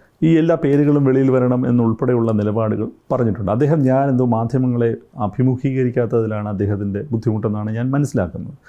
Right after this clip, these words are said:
പക്ഷേ ഞാൻ നേരത്തെ പറഞ്ഞ പോലെ ഇതിൻ്റെ ഒരു ട്രേഡ് യൂണിയൻ സ്ട്രക്ചറിൽ ഒരു തീരുമാനമെടുത്താൽ അത് നട-, നടപ്പിലാക്കപ്പെടണം. നമ്മൾ ഒരു സ്റ്റോപ്പ് വാച്ച് on ചെയ്തിട്ട് പറയേണ്ട ഒരു സംഗതിയാണ്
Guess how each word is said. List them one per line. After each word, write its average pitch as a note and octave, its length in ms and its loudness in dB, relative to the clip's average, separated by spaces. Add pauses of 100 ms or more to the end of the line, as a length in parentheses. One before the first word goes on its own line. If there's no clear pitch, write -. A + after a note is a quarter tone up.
(460)
പക്ഷേ C4 240 -2 (220)
ഞാൻ G3 220 4
നേരത്തെ E3 280 2
പറഞ്ഞ A#2 260 -2
പോലെ G#2 360 -2 (760)
ഇതിൻ്റെ D#3 480 2
ഒരു C3+ 140 2
ട്രേഡ് B2+ 280 0
യൂണിയൻ B2 300 2
സ്ട്രക്ചറിൽ - 560 -2
ഒരു A2 200 0
തീരുമാനമെടുത്താൽ A#2+ 760 -2 (520)
അത് F#3 140 2 (120)
നട-, B2 280 -2 (440)
നടപ്പിലാക്കപ്പെടണം. C#3+ 840 -4 (380)
നമ്മൾ A3+ 340 4 (420)
ഒരു G3 240 4 (840)
സ്റ്റോപ്പ് F#3 460 -2
വാച്ച് G3+ 240 2
on D3+ 280 2
ചെയ്തിട്ട് B2 380 0
പറയേണ്ട A#2+ 340 0
ഒരു A#2 100 0
സംഗതിയാണ് A#2 520 0